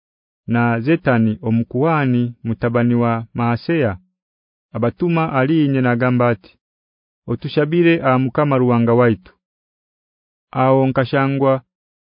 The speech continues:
nkyagenda omu bantu ntaina kyondi kwebabara, kuba bakaba bataka mfungire. Abakalidayo bakashangwa babunzire Yerusalemu.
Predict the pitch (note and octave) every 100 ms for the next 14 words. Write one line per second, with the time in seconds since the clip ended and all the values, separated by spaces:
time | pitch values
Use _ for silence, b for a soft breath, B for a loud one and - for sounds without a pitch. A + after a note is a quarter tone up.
0 | - A#2 D3+ D3+ C#3+ C#3 D3+ D3 C3 C3
1 | C3 B2+ C3 C3 B2 D#3 D3+ C3 B2 -
2 | D3 D3+ D3 D3+ - D3+ D3+ D3+ D3 _
3 | - A#2+ A#2 A#2 G#2+ - _ _ _ _
4 | _ B2+ B2 D3 D3 D3 C3 C#3+ B2+ A#2
5 | C#3+ - C3+ B2+ - B2 - A#2+ A#2 A#2
6 | G#2+ G#2 _ _ _ _ _ _ B2 A2+
7 | - C3+ D#3+ D3+ C3+ C#3+ - C#3 C3 B2+
8 | B2 B2 B2+ B2 B2 B2 B2+ A#2+ D#3 D3
9 | C3 A2